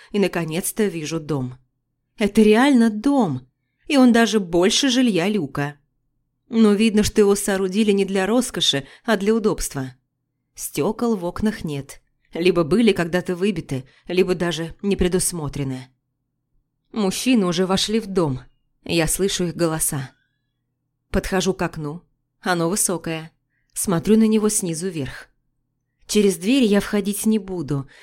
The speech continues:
а вот через окно, пока жители в другой комнате, можно попробовать. Обхожу дом дважды. Все окна слишком высоко.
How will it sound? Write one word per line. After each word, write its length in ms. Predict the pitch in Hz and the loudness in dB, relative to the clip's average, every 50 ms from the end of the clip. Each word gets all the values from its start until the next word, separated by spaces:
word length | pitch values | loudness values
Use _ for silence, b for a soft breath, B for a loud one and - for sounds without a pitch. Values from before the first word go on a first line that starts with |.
| B B | B B
а 120 | 214 185 | -2 0
вот 160 | 180 185 185 | 2 2 0
через 280 | - - 202 185 175 170 | 2 2 2 2 2 0
окно, 480 | 185 180 - - 240 262 254 160 127 b b b b - | -4 -6 -2 0 2 2 2 2 -2 b b b b -4
пока 240 | 202 180 - 196 | -2 0 0 -2
жители 340 | 190 196 208 196 - 170 175 | 0 0 -2 -2 0 -2 -2
в 60 | 170 | 0
другой 280 | 165 208 208 196 175 156 | 0 0 0 0 0 -2
комнате, 640 | 156 - 202 190 170 156 143 143 - 139 131 135 _ | -2 -2 -4 -4 -4 -6 -8 -6 -6 -8 -8 -8 _
можно 480 | - 214 240 254 226 180 160 160 170 | -2 0 2 2 0 0 -2 -6 -6
попробовать. 680 | 165 170 170 - 170 160 160 165 156 156 151 - - - _ _ _ _ _ _ _ _ _ _ _ _ _ _ _ _ _ _ _ _ _ _ | -6 -6 -6 -4 -6 -4 -4 -8 -10 -10 -10 -12 -14 -14 _ _ _ _ _ _ _ _ _ _ _ _ _ _ _ _ _ _ _ _ _ _
Обхожу 460 | - 190 175 - - 190 180 170 185 175 | -8 -6 -6 -4 -4 -4 -4 -2 -4 -4
дом 220 | 165 170 160 160 | -4 -4 -6 -6
дважды. 520 | 156 147 156 151 151 147 147 165 170 170 _ _ _ _ _ _ _ _ _ _ | -8 -10 -10 -10 -12 -12 -12 -12 -14 -14 _ _ _ _ _ _ _ _ _ _
Все 280 | _ - - - 180 165 | _ -6 -4 -4 -4 -6
окна 420 | - - 160 175 170 - 220 220 | -4 -4 -4 -4 -2 -2 -4 -4
слишком 480 | 208 - 160 156 147 - - - 165 156 | -4 -4 -6 -6 -8 -8 -8 -8 -8 -6
высоко. 500 | 151 - - - 175 - - 135 123 | -6 -6 -6 -8 -8 -10 -10 -12 -12